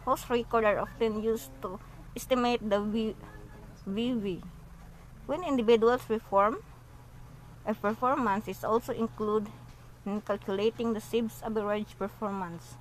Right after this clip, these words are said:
It is called family selection. Family selection is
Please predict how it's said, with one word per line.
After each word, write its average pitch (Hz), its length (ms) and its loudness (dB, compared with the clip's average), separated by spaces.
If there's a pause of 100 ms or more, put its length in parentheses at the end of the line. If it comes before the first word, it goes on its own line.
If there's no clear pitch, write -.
(380)
It 220 100 -10
is 226 140 -2
called 233 340 4 (160)
family 247 680 2 (420)
selection. 196 680 -2 (1000)
Family 320 380 4
selection 240 560 0
is - 120 -10